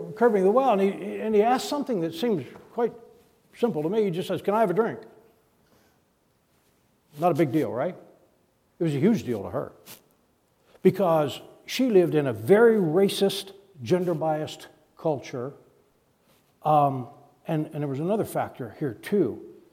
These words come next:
So she, Jew, Jesus was a Jew, she was a Samaritan, and they just didn't talk. Uh, and the fact that he would initiate a conversation with her about anything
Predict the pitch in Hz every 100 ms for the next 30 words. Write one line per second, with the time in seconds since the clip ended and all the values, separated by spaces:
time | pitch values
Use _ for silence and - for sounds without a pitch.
0 | _ - - 175 139 - - - 175 -
1 | 123 190 247 208 170 143 262 196 - 170
2 | 135 117 123 220 165 160 - 202 208 160
3 | 147 - 151 180 202 139 - 123 127 -
4 | _ _ _ _ 139 135 165 156 - 131
5 | - 156 - - - _ _ _ _ _
6 | _ _ _ _ _ _ _ _ _ _
7 | _ _ _ _ _ _ _ _ _ 143
8 | 120 107 104 - 175 143 131 170 151 135
9 | 113 240 269 135 120 - - - _ _
10 | _ 117 131 131 127 160 208 208 156 -
11 | 185 151 160 180 165 131 135 220 131 110
12 | - 131 131 143 214 170 139 104